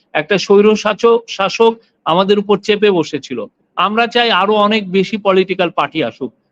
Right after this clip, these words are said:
সবাই এক-, বাংলাদেশে একটা ট্রু একটা পলিটিক্যাল একটা, আ, মানে কম্পিটিটিভ অ্যাটমসফিয়ার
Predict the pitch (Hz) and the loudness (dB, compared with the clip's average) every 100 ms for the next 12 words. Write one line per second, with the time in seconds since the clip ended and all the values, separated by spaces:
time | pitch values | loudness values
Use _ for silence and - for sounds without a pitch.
0 | _ - 202 214 226 220 190 202 160 165 | _ 0 2 2 2 0 0 -2 -2 -2
1 | 185 190 185 214 - 202 _ 233 240 233 | -4 -6 -6 -8 -8 -12 _ -4 0 0
2 | 214 220 214 185 190 196 208 196 190 _ | 0 -6 -4 -2 -2 -2 -2 -2 -2 _
3 | _ - 160 - 190 165 - 175 160 151 | _ -6 -4 -2 0 0 -2 -4 -2 -2
4 | 156 165 160 190 180 190 180 190 180 185 | -2 -4 -2 -2 -2 -2 -2 -2 -2 -2
5 | 165 156 190 180 - 185 | -2 -4 -4 -6 -2 -2